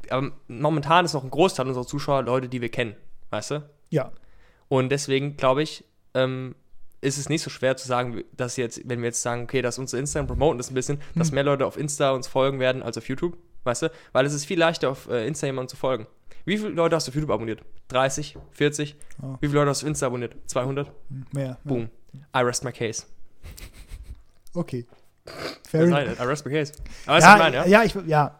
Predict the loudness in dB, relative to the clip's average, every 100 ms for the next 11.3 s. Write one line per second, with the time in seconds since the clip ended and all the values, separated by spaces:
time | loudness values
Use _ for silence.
0 | _ 4 8 8 6 4 2 2 2 0
1 | 0 0 -2 -4 -8 -8 -14 -14 -20 0
2 | 6 8 8 8 8 8 6 4 -2 -2
3 | -2 0 2 2 -2 -2 -2 -2 -4 -6
4 | -4 -4 -6 -14 -20 -20 -14 -10 -8 -10
5 | -14 -14 -8 -6 0 4 6 6 4 8
6 | 10 10 6 0 -2 -2 2 6 8 10
7 | 10 8 8 6 6 4 4 2 4 8
8 | 10 8 4 -10 -14 -14 -6 6 8 8
9 | 8 8 10 10 8 8 8 8 6 4
10 | 4 6 6 4 0 -2 2 4 6 6
11 | 6 6